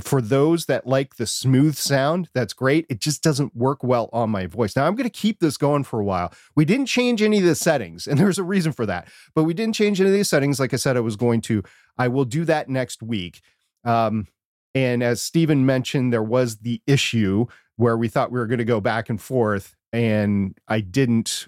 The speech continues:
for whatever reason. Either the Rodecaster Pro two didn't mute correctly, or I was incorrectly operating the board, and both are plausible, so I can't discount either. But we're going to do this this week. I'm going to listen back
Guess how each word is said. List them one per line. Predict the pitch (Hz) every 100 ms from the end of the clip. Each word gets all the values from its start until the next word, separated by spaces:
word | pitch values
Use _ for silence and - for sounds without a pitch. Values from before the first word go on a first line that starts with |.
| -
for | - 131
whatever | 117 147 160 156 143
reason. | 143 156 92 78 -
Either | 127 127 120
the | 113
Rodecaster | 110 127 151 127 127
Pro | 135 110
two | - 143 139 135 - _ _ _ _ 110
didn't | 135 127 113
mute | 113 127 - - -
correctly, | 147 135 - 143 139
or | 110 113 104 -
I | 107 127 135 123 - _ _ -
was | 120 113 98 - _ 147
incorrectly | 147 - 131 131 123 - 120 -
operating | 120 - 120 127 131 135
the | 117
board, | 101 117 131 139 135 -
and | 127 120 104
both | 127 131
are | 139
plausible, | 135 143 120 110 104 110
so | - 110
I | 104
can't | - 120 110
discount | 117 - 120 110 123
either. | 120 85 - - _ _ -
But | 127 - _ -
we're | 123 135
going | 117 143 160 170
to | -
do | 139 98 101 151 156
this | 147 135
this | 147 147
week. | 127 110
I'm | 113 95
going | - 143 147
to | 170 -
listen | 139 - 135
back | 101 110 113 - -